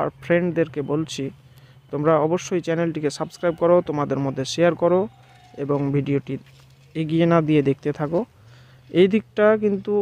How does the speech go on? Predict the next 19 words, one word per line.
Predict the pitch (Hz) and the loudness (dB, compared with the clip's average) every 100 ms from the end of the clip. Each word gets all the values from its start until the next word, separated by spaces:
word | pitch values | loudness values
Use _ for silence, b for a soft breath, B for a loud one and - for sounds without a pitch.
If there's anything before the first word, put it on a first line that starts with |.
| - - - | -2 -8 -14
মেরামতের | - 165 165 190 202 202 202 196 | -6 0 2 4 2 0 -2 0
অংশ, | 180 185 196 | -2 -4 -4
যখন | 190 196 185 | -2 -2 -2
মেরামত | 185 190 196 - | 0 0 0 -4
হয় | 196 | -6
তখন | 190 185 190 | -4 -4 -4
কিন্তু | 190 190 | -2 0
এখানে | 185 190 | 0 -2
খুব | 175 185 | -4 -8
সুন্দর | - 202 202 | -6 0 2
একটা, | 196 - 190 | 2 0 -6
উম, | - 80 65 67 - | -6 -14 -12 -10 -4
ছিল | - 202 139 | 2 4 4
boundary, | 143 143 143 147 | 2 2 2 0
খুব | 151 196 | -2 -8
সুন্দর, | - 190 143 156 | -2 0 2 0
কিন্তু | 175 170 | 0 0
এখন | 180 151 | 2 -2
ধসে, | 160 185 196 - 220 220 | 0 -2 -2 -2 2 2